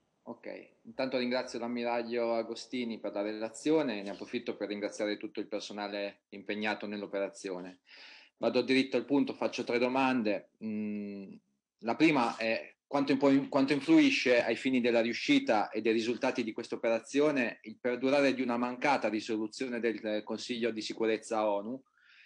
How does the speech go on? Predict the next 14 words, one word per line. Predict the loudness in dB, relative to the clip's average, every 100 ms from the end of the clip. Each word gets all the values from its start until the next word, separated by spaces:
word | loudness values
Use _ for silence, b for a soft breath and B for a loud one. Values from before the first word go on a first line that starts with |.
| b b
e | -4
quindi | 0 0
il | 2
conseguente | 0 0 0 2 2 2 4 4
ampliamento | 2 0 2 2 4 2 0
dell'area | 0 2 4 4 2
di | 0
operazione | -2 -2 -2 0 2 0
e |
sorveglianza | -2 -2 0 0 0 -2 0 2
aerea | 2 4 4 4 0 -4
del | -8 -6
territorio | -4 -4 -4 -4 -2
libico. | -4 -4 -6 -6 -12